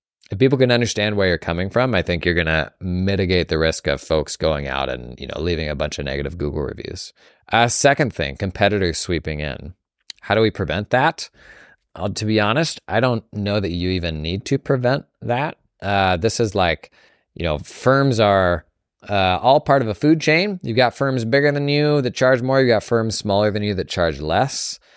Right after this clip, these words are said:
When you're making this hard decision to increase prices or get more selective about who you're working with, you're really just going up the food chain,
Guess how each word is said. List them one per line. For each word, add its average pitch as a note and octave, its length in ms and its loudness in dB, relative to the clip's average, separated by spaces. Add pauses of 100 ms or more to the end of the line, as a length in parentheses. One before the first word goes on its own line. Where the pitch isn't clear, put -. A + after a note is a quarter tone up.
When G2+ 140 0
you're B2 100 4
making C3+ 260 2
this B2 180 2
hard A2 240 2
decision G2+ 460 0
to F2 160 0
increase E2+ 340 -4
prices G2 460 2
or F2 40 -2
get D#2+ 160 -2
more E2+ 140 -4
selective E2+ 460 0
about D#2+ 480 0
who G#2+ 120 -2
you're E2+ 140 2
working G2+ 400 -2
with, B2+ 340 2
you're A2+ 140 0 (140)
really C#3+ 260 -2
just A2+ 220 -2 (240)
going G2+ 340 0
up - 260 -2 (180)
the - 80 -8
food F#2 280 -4
chain, F#2 460 -8